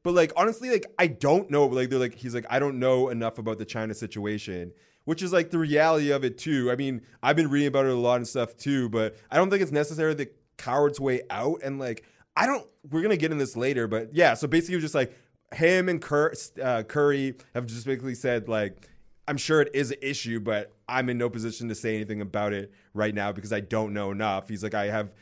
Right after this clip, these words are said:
people who study it and stuff, and I'll speak to them about it. But as of right now," um, and so people are like, "Oh, you're a coward." Like, he knows what's up. He just doesn't wanna say it.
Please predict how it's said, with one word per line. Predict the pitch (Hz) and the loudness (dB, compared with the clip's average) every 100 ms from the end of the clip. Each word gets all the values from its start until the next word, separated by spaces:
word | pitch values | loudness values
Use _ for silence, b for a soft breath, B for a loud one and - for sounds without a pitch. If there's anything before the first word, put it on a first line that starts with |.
| _ | _
people | - 113 113 | -10 -6 -4
who | 113 | -4
study | 110 117 110 107 | -4 -2 -2 -2
it | |
and | 101 | -6
stuff, | 98 101 95 | -6 -6 -6
and | 98 | -8
I'll | |
speak | - 120 113 | -8 -8 -6
to | |
them | 104 | -6
about | 95 90 92 | -4 -4 -4
it. | 98 | -4
But | 98 92 b b - | -4 -6 b b -8
as | 101 98 | -6 -4
of | 95 | -2
right | 98 98 | -2 -2
now," | 98 101 92 85 85 - _ _ _ | -4 -2 -2 -4 -8 -16 _ _ _
um, | 85 71 65 50 - _ _ - | -14 -12 -14 -18 -20 _ _ -6
and | 117 | -6
so | 104 | -4
people | 117 117 | -2 0
are | |
like, | 117 | 4
"Oh, | 123 | 4
you're | 110 | 4
a | 104 | -2
coward." | - 107 92 90 | -2 -2 -2 -6
Like, | 98 | -8
he | 107 | -6
knows | 101 92 92 | -4 -4 -8
what's | 90 - | -8 -6
up. | 90 85 | -6 -8
He | |
just | 85 80 | -14 -14
doesn't | 87 82 | -14 -14
wanna | 78 | -14
say | - 73 | -14 -14
it. | 58 | -16